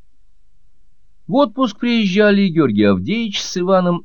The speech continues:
и начиналась титаническая борьба, за которой следила вся река. Ивану недоставало опыта и знания местности, зато самолюбие и нетерпение было в избытке.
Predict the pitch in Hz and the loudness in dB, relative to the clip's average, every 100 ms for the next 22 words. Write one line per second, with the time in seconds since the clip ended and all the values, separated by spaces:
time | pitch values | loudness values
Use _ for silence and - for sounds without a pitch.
0 | - 226 262 269 269 151 139 - 120 120 | -6 -4 -2 0 -2 -2 -4 -4 -2 0
1 | 117 104 101 - 107 101 98 98 262 - | 2 0 -4 -8 -6 -4 -2 -2 -4 -10
2 | - - 135 117 113 107 90 101 95 - | -14 -8 -6 -2 -2 -2 0 2 2 -2
3 | - - - - - - - - 95 92 | -14 -20 -20 -20 -20 -20 -20 -12 -8 -4
4 | 95 - 95 98 - 101 - 101 95 - | -4 -4 -4 -4 -4 -6 -4 -2 -2 -2
5 | 90 82 - - - - - - - - | -2 -4 -12 -20 -20 -20 -20 -20 -20 -20
6 | - - 98 127 139 139 131 98 123 135 | -20 -8 -2 2 2 0 -2 -4 0 2
7 | 135 131 196 - 113 - 90 98 101 90 | 2 0 -2 -2 -4 -4 -6 -4 -6 -2
8 | 113 104 101 98 - - 117 101 - - | 0 2 2 2 0 -4 -8 -8 -10 -18
9 | - - - - 95 - 98 92 92 170 | -20 -20 -16 -8 -8 -2 0 2 2 0
10 | 196 190 180 165 151 135 143 120 110 101 | 0 -2 -2 -2 -4 -4 -2 0 0 0
11 | 87 - - - - 101 98 95 - | -2 -8 -20 -16 -8 -2 0 -2 -4